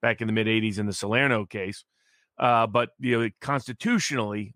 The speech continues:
bail has been about re-, uh, making sure the person is, uh, secures the person's appearance for trial and, uh, potential punishment. It is not at all beyond that. And they constantly impose unconstitutional conditions as a condition of bail.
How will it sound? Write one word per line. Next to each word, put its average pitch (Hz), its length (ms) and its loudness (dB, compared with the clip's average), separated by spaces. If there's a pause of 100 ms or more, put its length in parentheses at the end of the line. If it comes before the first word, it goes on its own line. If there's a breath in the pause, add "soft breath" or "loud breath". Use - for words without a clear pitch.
(140)
bail 135 320 2
has 117 200 -2
been 113 200 0
about 113 420 2 (220)
re-, 117 260 -4 (100)
uh, 113 100 -2
making 123 340 -2
sure 123 180 -4
the 110 80 -4
person 117 380 -2
is, 104 200 -4
uh, 107 180 0 (120)
secures 127 380 0
the 107 80 -4
person's 113 360 -2
appearance 131 520 -2
for - 120 -12
trial 117 540 2
and, 107 260 -2 (540 soft breath)
uh, 110 220 4
potential 117 480 -2
punishment. - 500 -2 (140)
It 113 160 0
is 101 160 -2
not 127 280 4
at 117 80 0
all 107 360 2 (520)
beyond 117 380 4
that. 82 260 -6
And 113 260 0
they 113 200 4
constantly 143 720 0
impose 110 640 0
unconstitutional 110 960 -2
conditions 101 600 -2
as 95 100 -6
a 95 80 -6
condition 104 400 -6
of 82 100 -10
bail. 87 320 -4